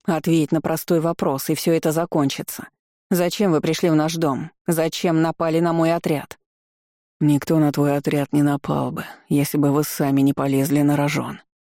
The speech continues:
Видимо, перспектива пытки раскалёнными щипцами всё-таки развязала эльфу язык. "Но", Лора нахмурила красивые брови, "что вам было нужно? Вы пришли за живой водой?"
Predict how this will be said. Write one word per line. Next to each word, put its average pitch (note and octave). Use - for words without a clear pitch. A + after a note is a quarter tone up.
Видимо, A3+
перспектива G3
пытки -
раскалёнными E3
щипцами C#3+
всё-таки -
развязала D3
эльфу C3+
язык. C#3+
"Но", E3+
Лора E3+
нахмурила E3+
красивые D#3+
брови, E3
"что -
вам F3+
было F#3
нужно? D3
Вы F3+
пришли E3
за D3+
живой E3
водой?" F3